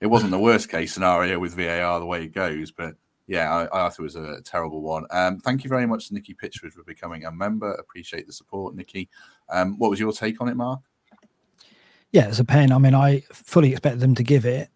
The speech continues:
Speaker 2: Um, it's, it's obviously the degree of the touch when you're running at the pace that Williams was running is enough to bring him down. Um,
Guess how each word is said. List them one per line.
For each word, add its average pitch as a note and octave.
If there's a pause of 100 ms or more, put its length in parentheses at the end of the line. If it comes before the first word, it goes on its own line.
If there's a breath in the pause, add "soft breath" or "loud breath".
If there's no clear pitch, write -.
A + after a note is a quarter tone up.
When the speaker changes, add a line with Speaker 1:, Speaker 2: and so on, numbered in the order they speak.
(140)
Speaker 2:
Um, B2+ (280)
it's, C3+ (400)
it's C#3+
obviously C3+
the C3
degree C3+
of A#2+
the C3
touch -
when C#3
you're C3+
running C3
at B2
the B2+
pace C3
that -
Williams B2
was A#2+
running B2+
is C3+
enough C3+
to D3
bring D3+
him D#3+
down. D#3+
Um, C3+